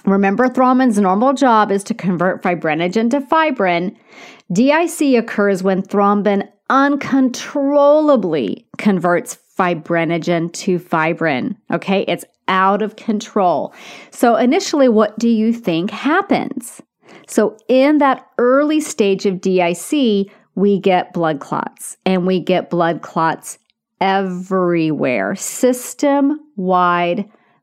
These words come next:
blood clots. And what do you think that does to organs, tissues, limbs?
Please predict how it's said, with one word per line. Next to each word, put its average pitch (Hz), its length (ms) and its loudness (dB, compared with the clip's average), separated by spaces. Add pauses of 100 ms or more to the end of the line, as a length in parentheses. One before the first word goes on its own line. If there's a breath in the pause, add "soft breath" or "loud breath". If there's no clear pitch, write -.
(120)
blood 175 380 0
clots. - 480 -8
And 180 180 -2
what 190 120 2
do 240 60 0
you 302 80 0
think 302 300 -2
that 269 240 -2
does 226 640 2
to 233 300 0
organs, 196 960 2 (360 soft breath)
tissues, 196 1080 2 (460 soft breath)
limbs? 196 1040 2